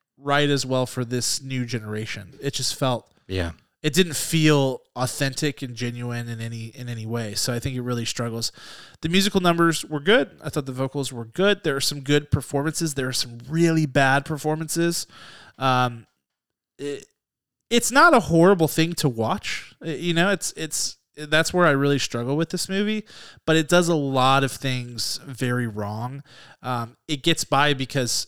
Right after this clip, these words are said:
Speaker 1: the original source material is so good
Speaker 2: Mm-hmm.
Speaker 1: that there's only so bad you can make it,
Speaker 2: Yeah.
Speaker 1: to be honest. There's
Speaker 2: That's
Speaker 1: only
Speaker 2: true.
Speaker 1: so bad. But this is like if you tried to make a Clueless musical for my generation.
Speaker 2: Ooh,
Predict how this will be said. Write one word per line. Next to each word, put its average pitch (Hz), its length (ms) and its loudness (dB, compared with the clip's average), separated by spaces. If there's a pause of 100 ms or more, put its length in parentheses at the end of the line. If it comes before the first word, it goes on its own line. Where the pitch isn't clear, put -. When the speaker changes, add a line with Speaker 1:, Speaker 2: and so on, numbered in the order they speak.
Speaker 1:
the 131 200 -4
original 135 440 0
source 127 320 -4
material 127 440 -6
is 120 120 -4
so 127 320 0
good 113 340 -2
Speaker 2:
Mm-hmm. 90 200 -8
Speaker 1:
that - 140 -2
there's 139 180 0
only 151 300 -2
so 135 320 2
bad 117 340 0
you 113 160 -4
can 107 180 -8
make 92 220 -12
it, - 160 -14 (220)
Speaker 2:
Yeah. 98 100 -2
Speaker 1:
to 147 80 4
be 113 160 -2
honest. 69 440 -8
There's 127 160 0
Speaker 2:
That's 131 120 -4
Speaker 1:
only 127 60 -2
Speaker 2:
true. 90 80 0
Speaker 1:
so 110 160 0
bad. 95 260 -8 (380)
But 165 100 2
this 226 180 2
is 269 140 0
like 175 160 2
if 156 140 -4
you 156 80 -4
tried 160 240 2
to 151 60 -4
make 143 200 -6
a 120 80 -4
Clueless 151 680 2
musical 113 460 -10
for - 160 -14
my 98 220 -8
generation. - 760 -12
Speaker 2:
Ooh, 120 220 4